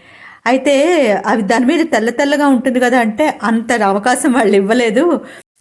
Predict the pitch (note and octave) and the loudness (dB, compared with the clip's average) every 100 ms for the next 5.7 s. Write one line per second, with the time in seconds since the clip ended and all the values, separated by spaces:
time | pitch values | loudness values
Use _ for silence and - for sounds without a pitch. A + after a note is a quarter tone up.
0 | _ _ _ G3+ G#3 G#3+ B3 B3+ A3+ G#3+ | _ _ _ -2 0 2 2 2 2 0
1 | G#3 G3+ G#3+ B3 B3+ A#3+ A3 G3+ A3 - | 2 2 2 2 2 0 0 0 -2 0
2 | A3 G#3 A3 G#3+ F#3 F#3 G3+ A3 A3 F3+ | 0 0 0 0 0 -2 0 0 2 0
3 | F#3+ G#3 A3 G3+ F#3+ F#3+ G3 A3 G3 G3 | 0 0 0 2 0 0 0 0 0 0
4 | F#3 F3+ - - _ _ G3+ G#3 B3 C4 | 0 -2 -8 -20 _ _ -2 0 2 2
5 | B3 G#3 G3+ F#3+ G3 G#3+ E4 | 2 2 0 0 2 0 -2